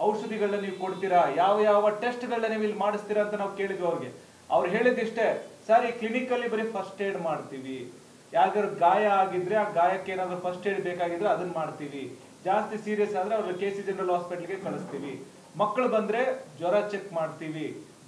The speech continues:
ಡೋಲೋ ಇಲ್ಲ ಕ್ರೋಸಿನ್ ಏನಾದ್ರು ಟ್ಯಾಬ್ಲೆಟ್ ಅಥವಾ ಸಿರಪ್‌ಗಳನ್ನ ಕೂಡ ಕೆಲಸ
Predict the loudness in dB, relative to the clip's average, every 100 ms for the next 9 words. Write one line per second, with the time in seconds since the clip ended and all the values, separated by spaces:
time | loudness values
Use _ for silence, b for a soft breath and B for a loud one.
0 | -2 2 4 4 4 6 6 6 4 0
1 | -2 0 -2 0 -2 0 -2 4 2 2
2 | -4 -2 -4 -4 -4 -6 -4 -6 -4 -6
3 | -6 -8 -6